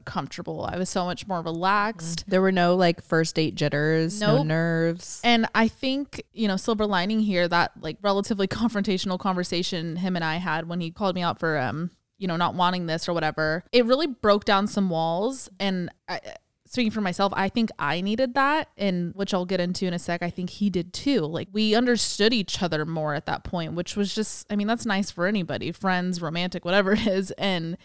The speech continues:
Speaker 1: I think that's why I wasn't as nervous.
Speaker 2: Yeah.
Speaker 1: So we went to dinner and we, we sat down and you know, we, "Oh, what were we doing before this?" Just, like, warm-,
Speaker 2: Small
Speaker 1: warmed
Speaker 2: talk.
Speaker 1: up, warmed up the seat, small talk, whatever. All respect, like, he,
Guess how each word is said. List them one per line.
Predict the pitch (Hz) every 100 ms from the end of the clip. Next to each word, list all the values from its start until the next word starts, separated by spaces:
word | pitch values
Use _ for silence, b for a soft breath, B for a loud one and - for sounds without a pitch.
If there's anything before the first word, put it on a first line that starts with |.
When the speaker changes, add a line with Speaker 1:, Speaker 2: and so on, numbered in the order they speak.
| _
Speaker 1:
I | 220
think | 247 285
that's | 247 226
why | 202 190
I | 175
wasn't | 175 185 180
as | 156 -
nervous. | 294 262 - - -
Speaker 2:
Yeah. | 190 170 143 156 _ -
Speaker 1:
So | 233 220 196 185 180 -
we | 214
went | 220 233
to |
dinner | 220 180 180 180 -
and | 185 185 180 165 160 165 - - _
we, | 190 214 202 196 196 190 - _ 147
we | 208
sat | 214 233
down | 262 240 226
and | 220 190 175 - _ _
you | -
know, | 190
we, | 170 170 -
"Oh, | 254
what | 262
were |
we | 262
doing | 240 233
before | 226 220
this?" | 208 196
Just, | 226 226
like, | 214 202 - 214
warm-, | 214 262 247
Speaker 2:
Small | 226 285
Speaker 1:
warmed | 277
Speaker 2:
talk. | 269 185 208 -
Speaker 1:
up, | 233 220
warmed | 240 247 240
up | -
the | 226
seat, | - 190 -
small | 196 185
talk, | 185 175
whatever. | 185 170 160 160 -
All | 185 202
respect, | 214 - 226 -
like, | 190 180
he, | 190 220 196 180 175 -